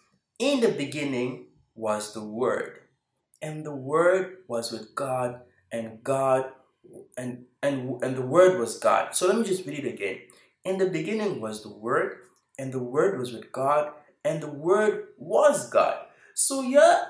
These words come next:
if you are, uh, a scholar, you might get confused, and you might see now that there is a contradiction between what the Bible is telling us in John one, in John one and Genesis one. So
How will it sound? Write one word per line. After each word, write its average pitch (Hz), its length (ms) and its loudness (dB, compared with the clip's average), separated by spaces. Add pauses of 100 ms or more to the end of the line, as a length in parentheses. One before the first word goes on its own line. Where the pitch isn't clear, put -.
if 208 200 -4
you 175 480 -2
are, 143 640 4
uh, 143 460 6
a 139 140 -2
scholar, - 800 4
you 196 160 -2
might 190 220 2
get 139 180 -6
confused, 175 880 -6
and 135 240 0
you 139 80 -4
might 202 300 2
see 220 400 -2
now 156 300 4
that 123 300 0 (200)
there 247 160 -2
is 247 100 -2
a 240 100 0
contradiction 214 1040 -2
between 175 460 -6
what 151 220 0
the - 60 -6
Bible 226 440 0
is - 180 -2
telling 170 360 -2
us 151 240 0
in 123 220 -10
John 156 420 2
one, 190 420 2 (380)
in 151 180 -8
John 180 340 4
one 180 380 2
and 135 160 -2
Genesis 147 460 -6
one. 190 300 2 (320)
So - 580 -2